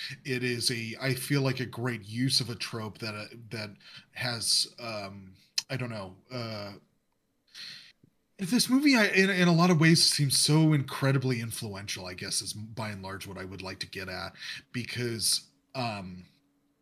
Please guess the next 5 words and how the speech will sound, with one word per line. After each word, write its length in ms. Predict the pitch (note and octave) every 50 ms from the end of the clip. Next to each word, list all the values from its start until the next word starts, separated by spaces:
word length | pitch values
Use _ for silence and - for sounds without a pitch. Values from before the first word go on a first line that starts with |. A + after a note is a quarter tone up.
| _ _ _ _ _ _ _ _ _ _ _ _ _ _ - - - - _
the 80 | - D3+
pace 460 | - - - - D#3+ F3+ E3 - -
of 120 | F3+ C#3+
it, 340 | E3+ E3+ E3+ D#3 D#3 - - - - - - - _ _ _ -
uh, 400 | B2+ B2 A#2 A2 A2 G#2 G2+ G2+